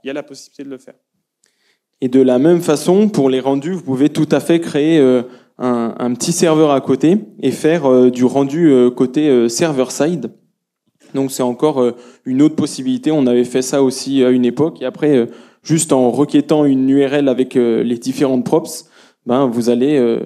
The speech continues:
Speaker 2: vous allez pouvoir, euh, recevoir votre, euh, votre M P quatre en, euh, en quelques secondes.
Speaker 1: Yes.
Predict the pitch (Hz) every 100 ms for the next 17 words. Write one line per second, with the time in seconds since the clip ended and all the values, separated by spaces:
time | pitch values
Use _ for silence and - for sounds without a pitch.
0 | - 120 117 117 139 131 123 127 131 117
1 | - - - - 131 135 127 143 127 120
2 | - 117 113 113 120 - 143 139 127 143
3 | 156 - _ _ _ _ 127 139 123 113
4 | 107 - 113 147 147 120 - 113 107 -
5 | _ _ _ _ _ _ _ _ _ _
6 | _ _ _ _ _ _ - 120 113 -
7 | - -